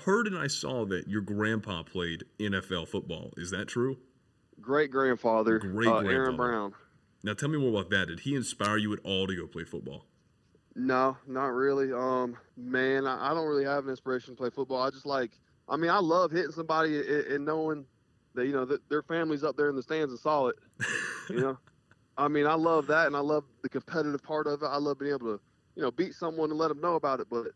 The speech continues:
Speaker 2: no, I didn't have any really inspirational stories for, for why I played or anything. I just, I like hitting, I like competing,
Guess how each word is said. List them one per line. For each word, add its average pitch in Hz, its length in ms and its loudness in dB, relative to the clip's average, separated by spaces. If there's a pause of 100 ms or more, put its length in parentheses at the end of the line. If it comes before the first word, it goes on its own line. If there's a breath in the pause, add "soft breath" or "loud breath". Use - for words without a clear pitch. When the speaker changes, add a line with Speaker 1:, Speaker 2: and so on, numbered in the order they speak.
(600 soft breath)
Speaker 2:
no, 143 180 4
I 143 120 4
didn't 165 200 2
have 160 140 0
any 151 100 -2
really 143 240 6
inspirational 135 500 0
stories 135 420 2
for, 127 280 -2 (180)
for 131 120 0
why 135 260 2
I - 20 -6
played 131 340 0
or 123 140 0
anything. 123 280 -6
I 120 100 -6
just, 110 200 -12
I 123 60 -2
like 139 220 2
hitting, 139 240 0
I 135 60 -4
like 135 220 -4
competing, 139 640 -6